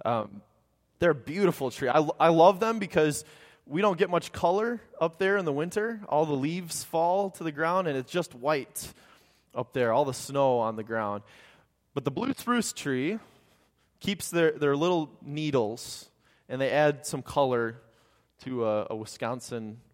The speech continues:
winter. They're a tree that can live for a long period of time, but when they start to die, something interesting starts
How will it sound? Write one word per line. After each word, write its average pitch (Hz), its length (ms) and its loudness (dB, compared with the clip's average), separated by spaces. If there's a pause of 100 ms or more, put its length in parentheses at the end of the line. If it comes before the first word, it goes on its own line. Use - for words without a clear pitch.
(420)
winter. 117 540 -8 (2000)
They're 180 140 4
a 247 40 2
tree 269 220 -4
that 226 140 2
can 143 280 -2
live 196 260 4 (220)
for 160 160 4
a 143 80 8
long 170 640 0 (320)
period 175 380 -4
of 143 100 -6
time, 202 420 -6 (1800)
but 165 160 2
when 185 120 0
they 175 100 2
start - 260 2
to 240 80 -4
die, 165 300 8
something 175 360 -2
interesting 165 540 -4
starts - 560 -4